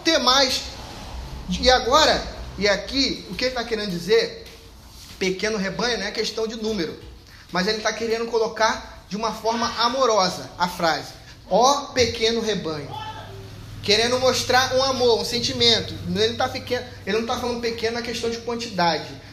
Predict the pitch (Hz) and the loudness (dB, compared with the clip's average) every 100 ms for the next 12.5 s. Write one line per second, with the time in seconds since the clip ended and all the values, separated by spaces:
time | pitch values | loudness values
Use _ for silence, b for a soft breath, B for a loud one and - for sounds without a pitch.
0 | - 185 220 214 220 - 226 - - 208 | -8 -6 -6 -6 -6 -4 -4 -4 -10 -4
1 | 233 233 226 190 180 190 185 170 160 156 | -2 -2 -4 -8 -6 -4 -2 -4 -4 -6
2 | 160 196 - 233 247 233 233 226 - 202 | -4 -6 -8 -6 -4 -2 -2 -2 -2 0
3 | 185 175 - - - - - - - - | 0 0 -6 -14 -20 -20 -20 -20 -20 -20
4 | - - - - - - - - - - | -20 -20 -20 -20 -20 -20 -20 -20 -20 -20
5 | - - - - 233 233 - 233 220 - | -20 -20 -20 0 2 2 0 4 4 2
6 | - - 190 208 202 180 175 175 214 240 | -8 -2 0 2 0 0 0 -2 -2 -2
7 | 269 277 - 180 202 175 165 240 - 269 | -6 -6 -10 -8 -4 -2 0 -2 -2 -6
8 | - 175 170 180 175 160 170 180 170 170 | -2 2 2 0 -6 -2 0 0 -4 -6
9 | 156 147 151 - 320 330 226 - - - | -6 -6 -6 -2 0 0 0 -4 -10 -14
10 | - - - - - - - - - 320 | -16 -16 -16 -16 -16 -18 -16 -16 2 2
11 | 311 339 349 339 320 311 277 277 - 269 | 4 0 0 0 0 2 2 2 0 -2
12 | 240 220 196 - | 2 2 0 -4